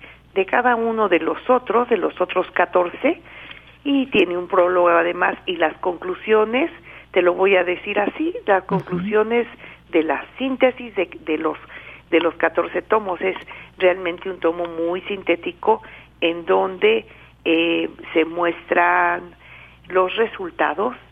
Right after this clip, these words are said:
Speaker 1: de quince, eh, tomos temáticos dedicados todos a la de, lo que hemos llamado la década covid en México, los desafíos de la pandemia desde las ciencias sociales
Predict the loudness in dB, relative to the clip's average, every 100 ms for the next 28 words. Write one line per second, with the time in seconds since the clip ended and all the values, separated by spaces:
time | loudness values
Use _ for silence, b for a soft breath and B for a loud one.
0 | _ -8 0 0 -2 -12 -8 -8 -10 -2
1 | 2 2 0 -6 B B B B 0 2
2 | 2 0 -4 -8 -18 _ _ _ _ 0
3 | 0 0 -8 -2 0 0 -2 -4 -8 -2
4 | -2 -2 2 2 2 -6 -4 -4 -6 -10
5 | -12 -8 -10 -12 B B B B -2 0
6 | 0 0 -2 0 2 2 0 0 2 2
7 | 2 2 0 -2 -2 2 2 2 0 0
8 | 0 -2 -2 -4 -4 -6 -2 -2 -2 -6
9 | -6 -10 -2 0 0 B B B B 2
10 | 2 0 -2 0 2 2 2 2 2 -2
11 | -2 -6 -2 -2 -2 -6 B B -2 0
12 | 2 2 0 -2 -4 0 -2 -2 -2 0
13 | 2 0